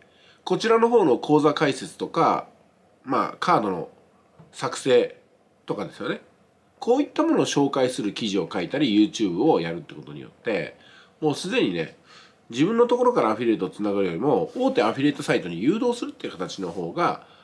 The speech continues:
あの、簡単で制約率が高いと思います。うん、そういうふうにしていった方がいいかなと思いますよね。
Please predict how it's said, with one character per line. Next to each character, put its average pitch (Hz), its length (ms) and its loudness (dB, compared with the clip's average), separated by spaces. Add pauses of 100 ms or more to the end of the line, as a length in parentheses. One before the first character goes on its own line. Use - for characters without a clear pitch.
(160)
あ - 40 -16
の、 165 100 -10
簡 208 300 -2
単 190 240 -2
で 175 320 -2
制 - 160 0
約 165 220 4
率 90 180 -2
が - 80 -10
高 - 300 -12
い - 60 -6
と 82 100 -12
思 76 100 -12
い 65 40 -16
ま 69 120 -16
す。 - 140 -20 (500)
う 92 100 -14
ん、 92 60 -14
そ - 160 -6
う - 20 -4
い 240 40 -2
う - 20 -2
ふ 254 60 0
う - 20 2
に 254 100 0
し - 120 -8
て - 20 -20
い - 20 -20
っ - 40 -20
た 92 80 -10
方 - 20 -8
が 85 80 -8
い - 20 -8
い 80 40 -10
か 80 100 -12
な 78 140 -12
と - 100 -18
思 67 80 -16
い - 20 -18
ま 80 80 -20
す - 40 -20
よ - 120 -18
ね。 160 140 -10